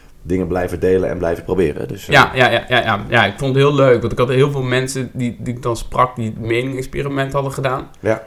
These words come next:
Speaker 2: Toen dacht ik, ja, dit is nou precies het idee. Maar daar ook vervolgens weer aanvulling op hadden.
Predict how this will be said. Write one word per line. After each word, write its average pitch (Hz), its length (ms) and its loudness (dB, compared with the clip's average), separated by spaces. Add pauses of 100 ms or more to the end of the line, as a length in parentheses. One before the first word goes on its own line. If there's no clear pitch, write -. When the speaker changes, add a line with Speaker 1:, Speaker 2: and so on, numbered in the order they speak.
(120)
Speaker 2:
Toen 120 100 -4
dacht 113 120 2
ik, - 80 -6
ja, 104 140 4
dit 117 200 -2
is 113 80 -2
nou 107 220 0
precies 113 300 -6
het 117 160 -14
idee. 127 300 4
Maar 127 140 2
daar 127 240 6
ook 143 140 0
vervolgens 131 400 -4
weer - 100 -2
aanvulling 117 500 4
op 104 100 -10
hadden. 98 280 -4